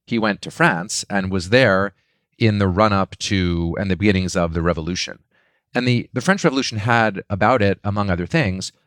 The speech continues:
a very strong anti-clericalism.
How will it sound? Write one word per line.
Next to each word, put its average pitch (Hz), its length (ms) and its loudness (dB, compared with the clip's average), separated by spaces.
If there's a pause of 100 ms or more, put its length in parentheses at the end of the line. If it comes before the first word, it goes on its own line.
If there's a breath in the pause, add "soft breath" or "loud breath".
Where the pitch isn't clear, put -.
a 110 80 -4
very 139 460 4
strong 101 480 -2 (140)
anti-clericalism. 98 1300 -4